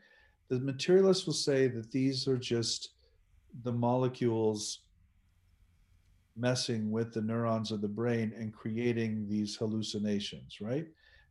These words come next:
That the hallucinations are just essentially projections of the brain on drugs, to put it in a blunt way. What the practitioners or the shamans or the,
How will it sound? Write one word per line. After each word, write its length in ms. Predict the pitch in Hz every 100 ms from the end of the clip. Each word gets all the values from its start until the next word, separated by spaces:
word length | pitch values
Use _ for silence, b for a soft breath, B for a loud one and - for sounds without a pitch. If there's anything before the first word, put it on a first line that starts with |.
| _
That 240 | 123 120 113
the 320 | 117 110 113
hallucinations 840 | 117 127 135 139 123 127 - 120
are 80 | 113
just 340 | 107 127 123 117
essentially 520 | 110 127 120 - 117
projections 680 | 107 110 117 113 - 113 104
of 140 | 101
the 80 | 104
brain 320 | 95 104 101
on 160 | 92 90
drugs, 540 | 90 78 80 - - _ -
to 80 | 101
put 220 | - 98
it 120 | 90 - _ _ _ - - _ - - -
in 120 | 107
a 80 | 92
blunt 360 | 107 101 95 -
way. 100 | 82 82 - _ - - - b b b b b b _ - - - - - - -
What 220 | 143 165 165 - - - _ - 139
the 280 | 139 156 160
practitioners 1120 | 156 165 156 - 214 - 214 170 147 139 135 - _ -
or 120 | 139
the 100 | 131
shamans 880 | 127 - 143 143 139 135 127 117 - -
or 240 | 139 123
the, 500 | 110 120 117 110 117